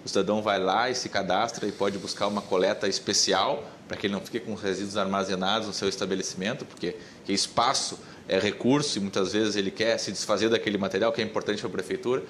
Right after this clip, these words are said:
Então, o Coleta Tri é um aplicativo que tu, o cidadão se cadastra,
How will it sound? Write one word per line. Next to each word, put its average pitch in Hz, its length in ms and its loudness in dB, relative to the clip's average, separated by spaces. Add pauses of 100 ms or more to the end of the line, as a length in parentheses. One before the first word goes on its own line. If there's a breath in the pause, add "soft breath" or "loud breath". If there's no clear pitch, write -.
(300 loud breath)
Então, 107 160 -2
o 110 60 -6
Coleta 117 440 4
Tri 113 400 0 (340 loud breath)
é 98 80 -4
um 98 60 2
aplicativo 110 680 -2
que - 420 -10
tu, 92 40 -4 (260)
o 95 240 0
cidadão 95 360 2
se - 140 -2
cadastra, 110 540 0